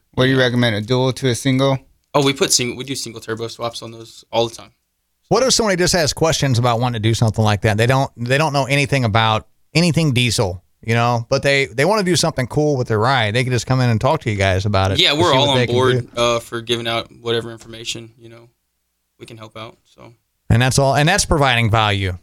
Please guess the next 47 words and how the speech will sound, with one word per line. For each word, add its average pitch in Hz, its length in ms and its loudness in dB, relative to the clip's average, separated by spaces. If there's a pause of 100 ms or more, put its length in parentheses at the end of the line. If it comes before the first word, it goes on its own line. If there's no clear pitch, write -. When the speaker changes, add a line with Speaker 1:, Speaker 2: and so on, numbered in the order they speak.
Speaker 1:
It 120 180 0
Speaker 3:
I 127 60 4
mean, 139 80 2
Speaker 1:
is. 147 60 2
Speaker 3:
that's 175 200 0
a 147 120 2
lot 131 240 2
of, 131 120 2
um, 135 280 0
uh, 143 140 -2 (200)
that, 175 340 0
that 190 180 2
is 233 160 0
the 160 60 2
difference 170 360 0
between 160 360 2
somebody 165 360 2
that 127 200 0
may 143 240 2
never, 135 640 0
ever 131 400 0
do 156 260 2
anything 147 520 0
with, 120 260 0
with 117 220 0
diesel 127 500 2
versus 127 500 0
somebody 135 400 2
that 110 280 2
might 123 260 2
say, 123 220 2
"You 127 80 2
know 170 160 2
what? 175 240 0
I'm 143 160 -2
gonna 180 140 0
spend 180 340 -4
some 127 160 -2
cash 190 340 -2
here 120 140 -2
and 117 80 -2
I'm 156 80 -2
gonna 160 100 -2
get 123 160 0
me 117 100 0
something 107 300 0
awesome." 127 400 -4